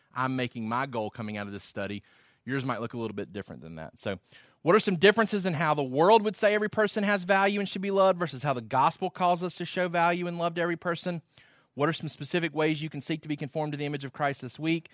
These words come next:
And then in what ways have you been challenged, and in what some action steps you wanna take in response as we move forward? God, we love you and thank you for our time to be in your word this morning. We thank you for the time of discussion. And God, I pray that you would continue to challenge us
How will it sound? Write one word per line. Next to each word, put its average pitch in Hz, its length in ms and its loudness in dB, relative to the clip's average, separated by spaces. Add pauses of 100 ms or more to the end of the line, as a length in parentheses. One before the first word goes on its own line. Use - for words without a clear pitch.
(300)
And 127 80 -4
then 127 80 2
in 123 80 0
what 147 140 2
ways 143 200 0
have 127 100 -6
you 135 80 -4
been 127 160 -4
challenged, 131 680 -2 (240)
and 120 140 -4
in 113 40 -2
what 131 180 -2
some - 200 -10
action 123 300 -4
steps 113 300 -6
you 117 100 -8
wanna 113 160 -6
take 107 280 -8
in 101 80 -10
response 98 760 -8
as 104 140 -10
we 104 100 -10
move 95 220 -12
forward? 76 440 -18 (220)
God, 170 180 6
we 160 80 2
love 175 220 6
you 180 80 2
and 156 100 -2
thank 165 220 -2
you 165 80 -6
for 165 100 -2
our 143 100 4
time 151 300 -2
to 143 80 -6
be 147 160 -2
in 147 60 -4
your 139 100 -4
word 139 220 -2
this 135 180 -8
morning. 139 240 -4
We 127 60 -4
thank 123 240 -8
you 127 60 -12
for 131 100 -8
the 117 80 -6
time 127 260 -4
of 117 60 -8
discussion. 123 540 -4
And 113 100 -6
God, 110 140 -2
I 104 40 -2
pray 123 180 -8
that 120 200 -10
you 120 60 -10
would 107 100 -14
continue 135 340 -8
to 101 100 -12
challenge 160 540 -2
us 160 340 0